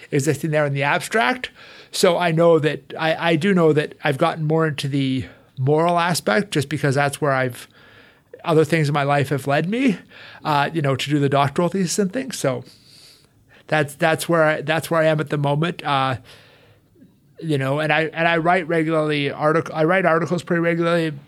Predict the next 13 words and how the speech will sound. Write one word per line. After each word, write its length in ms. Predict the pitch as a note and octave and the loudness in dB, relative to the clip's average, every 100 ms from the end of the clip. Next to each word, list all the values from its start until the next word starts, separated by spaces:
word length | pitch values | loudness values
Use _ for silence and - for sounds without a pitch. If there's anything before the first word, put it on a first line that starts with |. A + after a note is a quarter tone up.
| - | -2
been 160 | D#3 D3+ | 0 0
in 320 | D3 C#3+ - | -2 -4 -6
most 400 | D3 D#3 E3+ - | 0 2 2 0
of 60 | - | -4
the 80 | D#3+ | -4
major 400 | D3+ D#3 D3+ D#3 | 0 -2 -2 -2
Catholic 360 | - D3+ C#3+ | -2 -2 -4
publications, 800 | C#3 D3 C#3 D3+ C#3 D#3 D#3 C#3+ | -4 -4 -2 -2 -2 -4 -4 -4
you 80 | D3 | -4
know, 160 | C3 B2+ | -2 -4
from 500 | - C3+ B2+ B2+ B2+ | -4 -4 -4 -6 -10
America, 600 | C#3 C3+ C#3 C#3 C#3 C#3 C3 | -6 -2 0 0 0 -2 -2
Crux, 460 | - C#3 C3+ - | -4 -4 -4 -8